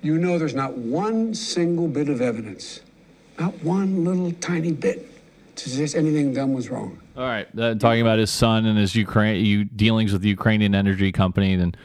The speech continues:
Speaker 2: remember, Hunter Biden spoke no Ukrainian, had nothing to do with Ukraine, and didn't know anything about energy, and yet somehow is making fifty thousand dollars a month. Nice fucking gig if you can get it. And then, of course,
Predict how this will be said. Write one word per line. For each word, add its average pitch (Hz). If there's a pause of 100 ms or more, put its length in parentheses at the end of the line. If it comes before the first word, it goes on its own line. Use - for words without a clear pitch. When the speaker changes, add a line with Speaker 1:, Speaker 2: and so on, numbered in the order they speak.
(400)
Speaker 2:
remember, 131
Hunter 127
Biden 117
spoke 160
no 156
Ukrainian, 143
had 107
nothing 131
to 120
do 127
with 135
Ukraine, 127
and 104
didn't 117
know 117
anything 113
about 113
energy, 131
and -
yet 101
somehow 107
is 98
making 92
fifty 92
thousand 82
dollars 78
a 82
month. 67
Nice 120
fucking 120
gig 90
if 82
you 82
can 82
get 78
it. 69 (800)
And 160
then, 247
of 214
course, 262